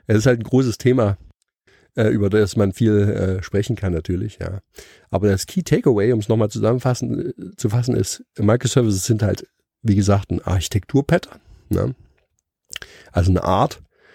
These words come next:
eine Architektur, eine Softwarearchitektur, eine Software zu bauen, die heute sehr, sehr große Rolle spielt.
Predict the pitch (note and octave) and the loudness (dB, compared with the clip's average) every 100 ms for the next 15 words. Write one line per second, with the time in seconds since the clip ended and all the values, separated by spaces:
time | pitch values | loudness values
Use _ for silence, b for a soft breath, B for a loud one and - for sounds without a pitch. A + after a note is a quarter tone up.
0 | b b - E2 - F#2+ - D3+ D3+ A2 | b b -4 -2 0 -2 0 2 2 0
1 | - G2 F#2+ - G#2 C#3+ D3+ A2 - - | -4 -6 -6 -8 -4 -2 -2 -2 -4 -4
2 | G2 F#2+ G#2 B2 A2+ G#2+ B2+ A2 A2+ - | -6 -2 0 2 2 2 2 2 0 -2
3 | G2+ - G#2+ A2+ A#2 G#2 A#2 G#2 F2 G#2 | -6 -4 0 2 0 0 0 2 2 2
4 | B2 - F3+ G3 | 0 -2 -4 -4